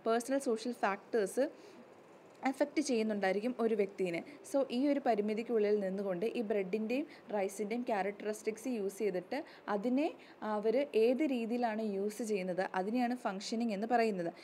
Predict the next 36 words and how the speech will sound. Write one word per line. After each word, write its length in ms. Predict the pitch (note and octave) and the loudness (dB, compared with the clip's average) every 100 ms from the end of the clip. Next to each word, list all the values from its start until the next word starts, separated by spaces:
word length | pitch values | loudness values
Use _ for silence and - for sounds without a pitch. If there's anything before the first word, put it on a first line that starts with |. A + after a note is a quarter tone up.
| - - A#3 | -20 0 2
Capabilities 640 | G#3+ A#3+ B3+ C4 D4 D4 C4 | 2 2 -2 0 -2 0 0
എന്ന് 120 | B3 | 2
പറഞ്ഞിരിക്കുന്നത് 680 | A3 F#3+ G3+ A3 F#3+ F3 G3 C#4+ - - - | 2 0 -4 -2 -2 0 0 0 -4 -10 0
are 100 | A3 A3 | 2 4
the 60 | - G#3+ | 4 4
options 420 | A3 A3+ C#4 C#4 - | 4 2 -2 0 2
to 80 | C#4 G#3+ | 4 4
achieve 300 | - B3+ A#3+ | 2 0 0
this 120 | A#3 A#3 | 0 4
valuable 340 | F#3+ G3+ G3+ A3 | 6 6 2 0
functionings. 440 | F#3+ F3+ E3 D#3+ - | -2 -4 -6 -6 -8
ഈ 40 | G#3+ A3 | -4 -4
functionings 640 | G3+ G#3 A3+ A3 A3 C#4+ - - - - | -4 -4 -6 -6 -6 -8 -10 -16 -14 -12
achieve 280 | - B3 C4 C4 | -8 -4 -4 -4
ചെയ്യുവാനുള്ള 500 | A3 G#3+ A3+ G#3+ A3 - F#3 | -4 -2 -2 -2 -4 -2 -2
ഓപ്ഷൻസിനെയാണ് 680 | - - A#3 - C4+ A#3+ A#3 A3 | -2 -6 -6 -4 -2 0 0 -2
capabilities 640 | A3 G3+ G#3 G#3 B3 A#3+ | -2 -4 -6 -6 -6 -4
എന്ന് 120 | G#3 G#3+ | -4 -2
പറഞ്ഞിരിക്കുന്നത്. 580 | F3+ F3+ F3+ F3+ E3+ E3 - - - - | -4 -4 -4 -4 -4 -8 -10 -20 -20 -8
Freedom 260 | G3+ G#3+ A3+ A3+ | 0 2 2 0
to 80 | B3 - - | -8 -6 -4
choose. 280 | A3 E3+ - - - - - | -2 -2 -6 -18 -20 -14 0
So 40 | G#3+ G#3+ | 0 2
capabilities 600 | F#3 G3+ G3 G#3+ G#3 B3+ - | 2 2 2 0 -2 -2 -2
refers 300 | F#3+ - A#3+ A#3 | -2 -2 -2 -2
to 40 | G#3+ | -4
the 60 | G#3+ | 0
set 160 | F#3+ F#3 A3+ | -2 -2 -2
of 40 | G#3 | 2
valuable 360 | F3+ F#3 F#3+ A#3 G#3+ | 2 2 0 -2 -4
functionings 440 | F#3 - G3 A#3+ G#3+ | -4 -6 -6 -2 -2
that 120 | G3 G#3 | -2 0
a 40 | F#3+ | 0
person 260 | F3+ A#3 A#3 | 0 0 -4
has 100 | A3 F#3+ | -4 -6
effect-, 300 | E3+ F3 | -6 -8